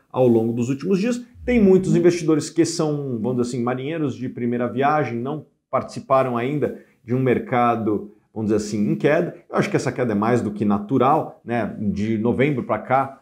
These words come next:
aliás, ao longo do ano passado todo, a gente teve uma valorização mais intensi-,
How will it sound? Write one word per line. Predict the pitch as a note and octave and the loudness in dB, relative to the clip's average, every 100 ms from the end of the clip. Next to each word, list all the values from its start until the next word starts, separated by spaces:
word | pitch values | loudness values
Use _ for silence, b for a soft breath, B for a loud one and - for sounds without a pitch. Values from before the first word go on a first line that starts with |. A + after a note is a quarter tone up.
| _ | _
aliás, | F#2 G#2+ A2 - - | -4 0 0 -4 -6
ao | A2+ | -2
longo | D#3+ C3+ | 0 0
do | |
ano | C#3+ | -2
passado | - G#2 C#3 A2+ | -4 -4 -2 -2
todo, | - D3+ A#2 | -2 0 2
a | |
gente | G2 A#2+ - | 0 -4 0
teve | B2+ | 0
uma | A#2+ G#2 | 2 0
valorização | A2+ A2+ G2 A2+ A#2 C3+ | 0 0 0 -2 -4 -6
mais | G#2 A2 | -4 -4
intensi-, | G#2+ G#2+ G2+ - | -4 -6 -8 -12